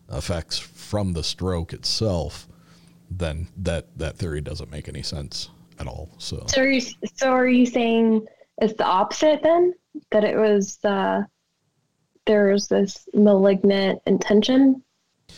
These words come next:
Speaker 1: I, I wasn't trying to bring that, no. Um, I just thought that, you know,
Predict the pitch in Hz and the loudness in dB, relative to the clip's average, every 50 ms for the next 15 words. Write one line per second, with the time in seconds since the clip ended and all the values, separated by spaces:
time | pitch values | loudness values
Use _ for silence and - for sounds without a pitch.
0 | - - _ _ _ - 120 120 - 127 131 131 147 147 113 131 117 - - 123 | -20 -20 _ _ _ -6 -6 -4 -2 -2 0 0 0 0 0 -2 -2 -2 -2 -2
1 | 113 110 98 - 107 101 95 92 85 - 95 92 101 110 104 95 92 92 98 95 | -2 -2 -2 -2 -2 -2 -2 -2 -4 -8 -10 -6 -4 -2 -2 -2 -2 -2 -2 -2
2 | 80 - - _ 107 98 90 78 67 - - _ _ _ _ _ - 87 85 82 | -4 -6 -8 _ -4 -4 -4 -4 -6 -8 -14 _ _ _ _ _ -6 -4 -4 -2
3 | 80 80 - - 107 101 98 104 - - - - 92 90 87 - - 95 85 76 | -4 -6 -4 -4 -4 -4 -2 -4 -4 -4 -4 -4 -4 -4 -4 -6 -6 -8 -8 -8
4 | - _ - 90 78 78 82 | -10 _ -10 -8 -8 -8 -10